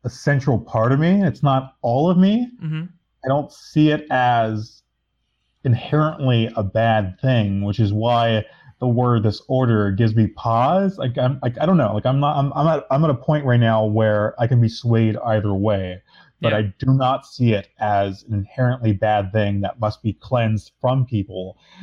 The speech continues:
Speaker 1: Um, so I wanna stress is that I, I have no problem saying that I am bipolar, but I also wanna stress that it is not all that, um, defines me,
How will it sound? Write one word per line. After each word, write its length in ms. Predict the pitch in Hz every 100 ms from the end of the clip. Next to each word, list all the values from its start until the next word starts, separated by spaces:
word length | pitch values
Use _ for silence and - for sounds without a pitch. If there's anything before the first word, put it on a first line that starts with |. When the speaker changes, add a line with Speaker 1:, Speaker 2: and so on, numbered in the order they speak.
| 175 -
Speaker 1:
Um, 600 | 113 117 113 107 104 104 -
so 120 | 131
I 80 | 123
wanna 180 | 127
stress 400 | - 233 170 113
is 80 | 107
that 240 | 104 98 104
I, 300 | 107 107 107 _
I 40 | 120
have 100 | 131
no 100 | 147
problem 400 | - 170 185 110
saying 360 | - 117 113
that 120 | 104 98
I 140 | 107
am 160 | 113 104
bipolar, 600 | 92 - 180 95 98 104
but 80 | -
I 100 | 110
also 200 | 117 117
wanna 300 | 113 110 107
stress 640 | - - 110 92 101 - _ _ - 147 110
that 100 | 113
it 80 |
is 180 | 117 110
not 400 | 113 117 123 131 _ _ _ _ -
all 560 | 120 120 117 113 - -
that, 320 | 113 104 - -
um, 500 | 113 104 101 98 98 92 _ _ _ _
defines 520 | 120 - 123 127 127 95
me, 280 | 90 92